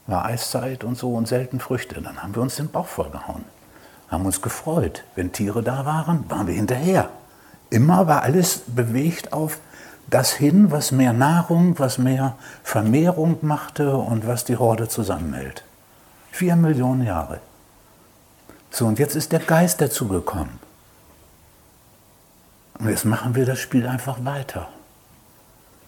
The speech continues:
Und wir machen es auch nach innen plötzlich. Das können Tiere nicht. Tiere können nicht Gefühle abwehren, beiseite schieben. Die fühlen alles sofort aus. Aber indem wir das, was wir vier Millionen gema-, Jahre gemacht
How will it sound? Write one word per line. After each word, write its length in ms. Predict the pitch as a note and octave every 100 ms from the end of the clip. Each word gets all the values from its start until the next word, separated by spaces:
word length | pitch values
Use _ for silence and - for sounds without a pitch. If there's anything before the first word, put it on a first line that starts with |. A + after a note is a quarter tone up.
| _ _ _ _ -
Und 120 | A2
wir 80 | A2+
machen 240 | B2 B2
es 120 | A2+ -
auch 160 | A2+
nach 260 | A#2 A2 -
innen 340 | F#3+ F3 F#2
plötzlich. 520 | - E2 - - E2
Das 180 | - G2
können 220 | - C3
Tiere 280 | A2+ A2+ G#2+
nicht. 360 | A2 A2 - - _ _ _ _ _ _ _ - - -
Tiere 240 | - G2+ F#2+
können 300 | C3 C#3 B2
nicht 160 | F#2
Gefühle 420 | F2+ - F2 D#2
abwehren, 560 | D#2 - D#2+ C#2+ D2 - - _ _ _ _
beiseite 480 | - D#2+ D#2 D#2+ -
schieben. 420 | - - - - - _ _ _ - - - _ _ -
Die 60 | -
fühlen 360 | - F#2+ G2
alles 280 | G2 G#2 G#2+
sofort 400 | B2 - C3 C3
aus. 420 | B2 F#2 - - - - - - - - -
Aber 280 | G2+ F#2 -
indem 420 | F#2+ F2+ D3+ F#3+
wir 140 | B2+
das, 440 | F#2 C#3+ E3+ - - B2 A2
was 240 | A#2+ -
wir 100 | A#2+
vier 240 | A#2 C#3+ F#3
Millionen 520 | G3 E3+ D3+ E3+ E3
gema-, 260 | C#3+ D3
Jahre 340 | - C3+ D#3+ C#3
gemacht 460 | C3 D3 E3+ -